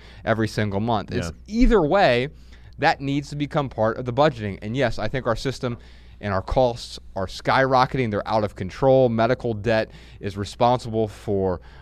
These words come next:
Speaker 1: more um, people being financially bankrupt than just about anything else at this point.
Speaker 2: Yeah.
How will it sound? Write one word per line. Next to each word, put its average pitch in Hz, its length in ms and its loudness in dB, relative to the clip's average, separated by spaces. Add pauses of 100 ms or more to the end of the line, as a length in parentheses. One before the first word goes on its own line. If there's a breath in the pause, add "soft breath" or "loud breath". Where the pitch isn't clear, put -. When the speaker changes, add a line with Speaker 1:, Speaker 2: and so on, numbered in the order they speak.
(100)
Speaker 1:
more 120 520 0 (760)
um, 95 340 0 (180 loud breath)
people 139 300 0
being 110 320 -2
financially 113 840 0
bankrupt 113 680 0
than 101 160 -2
just 120 260 -2
about 113 260 2 (100)
anything 113 480 0
else 113 280 -2
at 113 100 -2
this 110 200 -4
point. 104 440 -4
Speaker 2:
Yeah. - 80 -18